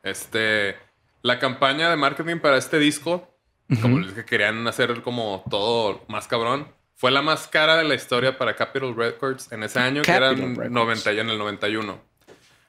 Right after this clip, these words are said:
Speaker 1: Le metieron un millón de dólares a, a pura publicidad. Y este, y este video que grabaron acá con todos estos güeyes, pues un video multimillonario, güey. O sea, los, el millón de dólares fue para puro ma-, pura publicidad.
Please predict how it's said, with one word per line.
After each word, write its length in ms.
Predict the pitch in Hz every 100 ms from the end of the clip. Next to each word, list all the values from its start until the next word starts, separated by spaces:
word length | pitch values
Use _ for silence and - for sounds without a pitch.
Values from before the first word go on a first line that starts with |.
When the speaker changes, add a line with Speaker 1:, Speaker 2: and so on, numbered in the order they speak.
| -
Speaker 1:
Le 80 | 123
metieron 720 | 123 127 139 151 156 160 156 - _
un 140 | 156 170
millón 240 | 185 185
de 60 | 196
dólares 460 | 185 185 196 196 -
a, 80 | 143 131
a 160 | 120 -
pura 280 | 147 180 185
publicidad. 600 | 165 139 127 127 214 - _ _ _ _ _ _ -
Y 120 | 120
este, 720 | 113 - - 117 113 110 107
y 100 | 127
este 240 | 123 123 156
video 400 | 147 127 143 151
que 120 | 139
grabaron 480 | 120 110 117 131 139
acá 280 | - 123 123
con 160 | 139
todos 140 | 135 139
estos 200 | - 143
güeyes, 320 | 143 147 156
pues 160 | - 123
un 100 | 120
video 220 | 131 135
multimillonario, 880 | 147 147 156 139 117 107 113 131 139
güey. 220 | 147 147 -
O 60 | 123
sea, 140 | 131
los, 240 | 131 123 147
el 80 |
millón 200 | 151 156
de 60 | 196
dólares 240 | 202 214 202
fue 140 | 180
para 260 | 208 180 -
puro 240 | 185 190
ma-, 240 | 170 127
pura 220 | - 175 175
publicidad. 400 | 135 104 101